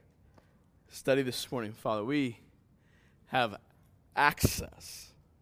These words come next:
to you, this great transcendent God who is perfectly holy and blameless and righteous, infinitely wisdom in all of his ways.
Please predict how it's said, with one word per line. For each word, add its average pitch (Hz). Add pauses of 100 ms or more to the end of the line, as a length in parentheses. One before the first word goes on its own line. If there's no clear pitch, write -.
(680)
to -
you, 123 (2250)
this 120
great 135
transcendent 135
God 101 (600)
who 120
is 123
perfectly 147
holy 139
and 143
blameless 127
and 113
righteous, 139 (800)
infinitely 156
wisdom 147
in 131
all 160
of 147
his 143
ways. 117